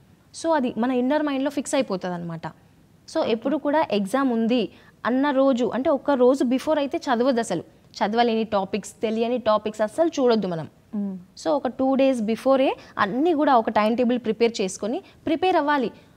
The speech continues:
Speaker 1: అంటే ఒక్కొక్క సబ్జెక్ట్ మనకు యూజువల్‌గా అయితే టైమ్ టేబుల్ ఇస్తారు, ఈ
Speaker 2: మ్మ్.
Speaker 1: రోజు నుంచి ఎగ్జామ్స్ ఉన్నాయని. So దాని ప్రకారం ఏ సబ్జెక్ట్ ఎన్ని గంటలు చదవాలి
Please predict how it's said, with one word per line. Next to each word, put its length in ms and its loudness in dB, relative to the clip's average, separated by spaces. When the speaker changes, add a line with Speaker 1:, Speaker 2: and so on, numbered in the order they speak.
Speaker 1:
అంటే 200 0
ఒక్కొక్క 300 0
సబ్జెక్ట్ 380 -2
మనకు 220 -2
యూజువల్‌గా 360 2
అయితే 120 0
టైమ్ 260 0
టేబుల్ 200 2
ఇస్తారు, 360 -2
ఈ 140 2
Speaker 2:
మ్మ్. 80 6
Speaker 1:
రోజు 200 0
నుంచి 160 -2
ఎగ్జామ్స్ 360 -4
ఉన్నాయని. 440 -6
So 60 -2
దాని 360 -2
ప్రకారం 500 -4
ఏ 160 2
సబ్జెక్ట్ 500 -2
ఎన్ని 260 2
గంటలు 240 0
చదవాలి 600 -4